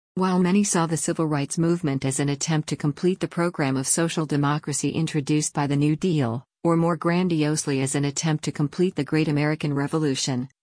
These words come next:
the Civil Rights Revolution and the movements that emerged in its wake eventually came to be seen by many whites,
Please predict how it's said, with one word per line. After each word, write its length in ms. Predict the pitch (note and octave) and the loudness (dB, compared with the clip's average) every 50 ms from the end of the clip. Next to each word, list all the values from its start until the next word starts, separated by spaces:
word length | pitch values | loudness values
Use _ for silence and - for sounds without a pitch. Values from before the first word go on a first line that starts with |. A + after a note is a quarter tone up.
| _ - | _ -4
the 80 | F3 | -4
Civil 300 | E3 - - G3 F#3+ F#3 | -2 0 0 0 0 0
Rights 360 | E3+ E3+ D#3 D3+ D3+ - - - | 0 0 0 0 -2 -2 -2 -2
Revolution 600 | D#3+ D#3 E3+ E3 D#3 F3 F#3+ F#3 - E3 C#3+ C#3 | -2 -2 -2 0 0 0 0 0 0 -2 0 0
and 120 | C#3 C#3+ | 0 0
the 60 | D3 | 0
movements 520 | D3+ D#3 E3 F3 E3+ E3+ D3 C3+ C3+ - - | 2 2 2 2 0 0 0 0 -2 -2 -2
that 140 | - D3+ | -2 -2
emerged 420 | D3 C#3+ C#3+ D3+ E3+ F3+ - - E3 | 0 0 0 0 0 -2 -2 -2 0
in 80 | D3+ | 0
its 220 | D3+ E3+ - - - | 0 -2 -2 -4 -2
wake 240 | E3+ E3 D#3+ - D#3+ | -2 -2 0 0 -2
eventually 460 | D3+ D3+ D3+ D#3+ - F3 D3+ D#3 C#3 | -2 0 0 0 0 0 0 0 -2
came 280 | - - D#3+ D3 C#3+ | -2 0 0 0 0
to 80 | C#3+ D3+ | 0 0
be 140 | C#3 D#3+ D3+ | 0 -2 -2
seen 260 | - - E3+ D#3+ D3+ | 0 0 0 0 2
by 180 | C#3+ C#3+ C#3 C3+ | 2 0 0 0
many 280 | C#3 C#3 C#3+ D#3+ E3 | 2 2 2 2 2
whites, 560 | D#3 D3+ E3 D#3+ D3 C3+ C#3 - - - - | 2 2 2 2 0 0 -2 -2 -6 -8 -8